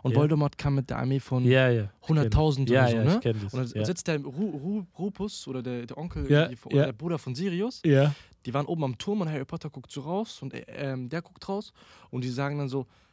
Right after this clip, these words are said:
Speaker 1: äh, die gucken so raus, wie gesagt, er erwähnt es und er sagt dann auch sowas in der Richtung, ähm, der Wille von hundert Männern oder der, der, der, der, der Wille von wahrhaften hundert Männern ist stärker als der Wille von tausend nicht wahrhaften Männern oder so, weißt du, in dem Sinne.
Speaker 2: Das erinnert mich auch irgendwie an ein Zitat von unserem Propheten, Bro.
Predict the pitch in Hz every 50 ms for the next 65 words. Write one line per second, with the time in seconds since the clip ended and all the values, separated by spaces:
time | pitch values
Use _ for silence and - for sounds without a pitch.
0 | _ _ _ - - 123 123 120 117 - - _ _ _ 143 139 - 165 151 156
1 | 135 127 135 165 190 196 - 147 143 127 - - 135 123 156 196 196 - 208 180
2 | - 143 127 135 135 147 139 - 151 143 135 143 147 - 147 139 131 - 135 135
3 | 127 127 - - 139 131 - _ _ _ _ _ - 127 127 127 127 127 123 113
4 | - 127 117 120 165 170 170 170 156 - - 139 123 123 165 175 175 147 - 165
5 | 170 180 190 196 220 233 - _ _ - 147 143 131 135 131 120 - 127 147 123
6 | 117 147 143 - - 139 123 123 139 123 120 170 170 180 - - 135 127 117 151
7 | 151 156 156 147 - - _ 143 135 131 - - - _ _ - 170 170 156 -
8 | - - 160 170 170 165 113 127 113 - - - 151 156 - - 143 - 120 139
9 | 135 123 - - _ - _ - - 139 120 127 147 147 156 147 - - - 127
10 | 127 117 - _ _ _ _ _ - - 143 147 143 127 143 139 127 - _ 131
11 | 143 151 - - - 131 123 117 117 113 - _ 120 117 113 110 104 104 113 110
12 | 110 107 110 113 139 165 - - 151 135 135 127 117 117 113 107 101 - _ -
13 | _ - 113 - 139 123 120 120 113 120 113 110 117 107 107 113 113 113 113 113
14 | 107 107 - - 113 104 117 113 110 107 - - 107 107 107 107 104 104 101 101
15 | 107 104 104 - - 101 - - 110 120 - - 104 98 101 104 113